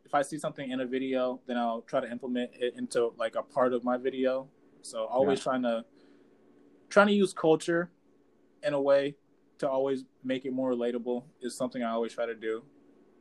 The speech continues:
Speaker 1: Since
Speaker 2: Okay.
Speaker 1: I'm always consuming, might as well.
Speaker 2: Okay. Um, may I ask you, what, what would be your dream situation with where you're going with all this? Is it to be the king of content output?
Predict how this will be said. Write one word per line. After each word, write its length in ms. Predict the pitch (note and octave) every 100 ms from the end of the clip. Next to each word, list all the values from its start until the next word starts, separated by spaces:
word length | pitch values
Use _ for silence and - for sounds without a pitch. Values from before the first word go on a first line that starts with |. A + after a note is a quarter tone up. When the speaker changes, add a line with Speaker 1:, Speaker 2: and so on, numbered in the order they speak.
| - - -
Speaker 1:
Since 140 | C#3+
Speaker 2:
Okay. 60 | G2
Speaker 1:
I'm 80 | B2 -
always 260 | A#2+ - -
consuming, 480 | B2 - A#2+ A#2 A2+
might 160 | A2+
as 80 | A2+
well. 300 | A2 A2 A2 - - - _ _ - - - -
Speaker 2:
Okay. 260 | A#2 G2 G2 _ _ _ _ _ _ _ _ _ -
Um, 320 | A#2 A#2+ A#2+
may 220 | G#2 C3+ C#3
I 200 | D3 C3
ask 160 | B2+
you, 100 | B2
what, 300 | A2 C3 -
what 320 | A2+ A#2 C3+
would 120 | C3 A#2
be 100 | B2
your 220 | A#2+ A#2
dream 760 | G#2+ A2+ A#2 A2+ A2 G#2+ G#2 G2+ _ _ _
situation 1040 | - - G2 - G#2 G2 - F#2+ F2+ F2
with 220 | F2+ F#2+ F#2
where 140 | G2
you're 180 | F#2+ F2+
going 300 | F2+ F2 E2+
with 140 | D#2
all 140 | E2 E2
this? 240 | D#2+ -
Is 120 | G2
it 160 | G#2 G#2
to 80 | G#2+
be 360 | G#2 G#2 G2+ G2 _ _ _ _ _ _ _
the 80 | -
king 280 | - B2 G#2+
of 140 | G2+ -
content 580 | - G#2+ - A2 G#2 - _ _ _ _ _ _ _ _
output? 460 | - G#2+ - A#2 -